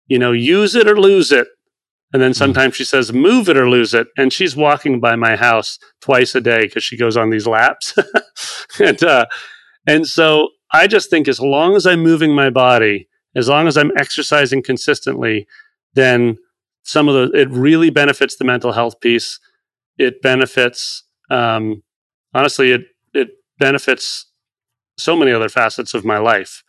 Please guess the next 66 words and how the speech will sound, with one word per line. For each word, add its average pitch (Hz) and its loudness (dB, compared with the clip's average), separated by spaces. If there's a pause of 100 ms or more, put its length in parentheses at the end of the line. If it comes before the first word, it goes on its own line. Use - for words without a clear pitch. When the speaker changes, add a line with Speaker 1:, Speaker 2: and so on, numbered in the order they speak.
Speaker 2:
Mm. 127 -2
Speaker 1:
you 123 2
know, 117 -2
but 117 -4 (120)
m-, 135 -2
how 131 2
I 131 4
present 107 0
to - -12
my 101 -4
Speaker 2:
Yes. - -8
Speaker 1:
family, 139 2
how 120 2
I 120 2
present 117 -4
to - -2
Speaker 2:
Ugh. - -2
Speaker 1:
my 104 -2
colleagues. 143 0 (1080)
So 143 0
that 196 2
piece, 196 -2
I 165 2
mean, 165 4
I, 160 4
and 170 2
I 175 4
know, 208 2
like, 151 2 (240)
I 156 -2
mean, 165 2
Daniel, 170 2
you, 160 4
what 147 2
I'm, 143 2
one 151 2
of 151 2
the 135 -4
things 123 0
I 131 2
like 139 2
about 131 0
your, 120 0 (720)
you, 139 -2
when 139 2
you 131 2
share 143 2
your 123 2
schedule, 175 2
it's 127 -2
like 127 -2
you 151 0
head 165 2
off 156 2
to - -8
the 139 2
gym 151 2
after 131 2
you've 127 -2
worked 165 0
for, 131 0
like, 110 -2
three 120 -2
or 104 -2
four 110 0
hours. 101 -4